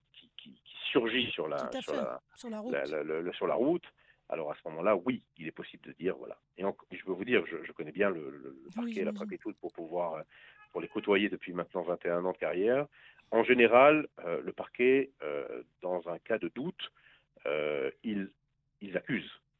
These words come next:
Speaker 1: Et, et là, là, je les trouve un peu réticents et il faut se demander pourquoi.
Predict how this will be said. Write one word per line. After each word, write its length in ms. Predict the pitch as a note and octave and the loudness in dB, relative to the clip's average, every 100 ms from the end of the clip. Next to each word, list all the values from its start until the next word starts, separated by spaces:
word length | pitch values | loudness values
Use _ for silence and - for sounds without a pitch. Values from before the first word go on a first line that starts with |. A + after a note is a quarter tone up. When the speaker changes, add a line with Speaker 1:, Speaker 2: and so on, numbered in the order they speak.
| _ - | _ -8
Speaker 1:
Et, 300 | D2+ C2 D2+ | -6 -6 -4
et 20 | |
là, 320 | E2+ A#2 C#3 - | 2 4 4 2
là, 260 | G2 B2 | 2 2
je 140 | F#2 F2 | 2 -4
les 140 | D#2+ | -6
trouve 360 | - - B2 G#2 | -6 -4 0 2
un 60 | |
peu 200 | - G#2 | 0 -2
réticents 760 | F#2 F2+ - - - B2+ F3 - | -4 -6 -12 -10 0 2 2 -2
et 100 | C#2+ | -10
il 100 | D2 | -12
faut 160 | - E2+ | -10 -10
se 60 | |
demander 240 | F2+ G#2 G#2 | -8 -8 -8
pourquoi. 320 | D2+ C2+ | -10 -12